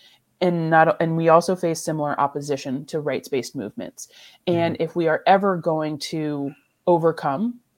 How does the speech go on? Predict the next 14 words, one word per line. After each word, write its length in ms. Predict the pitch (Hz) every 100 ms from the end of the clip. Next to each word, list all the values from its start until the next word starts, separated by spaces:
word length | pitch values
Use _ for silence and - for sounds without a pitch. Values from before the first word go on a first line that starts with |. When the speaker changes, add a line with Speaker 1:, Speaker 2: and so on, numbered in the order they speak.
| _ _ -
Speaker 1:
and 160 | 180
we 100 | 165
are 140 | 160 -
going 260 | 160 156
to 340 | 156 156 147 - -
start 360 | - 160 -
expanding 600 | - - - 208 196 160
freedoms 480 | - 160 151 151 143
again, 420 | 143 139 143 208 175
rather 320 | 147 156 151
than 220 | 151 143
just 260 | 147 139 151
lose 340 | 151 208 202
them, 360 | 143 127 170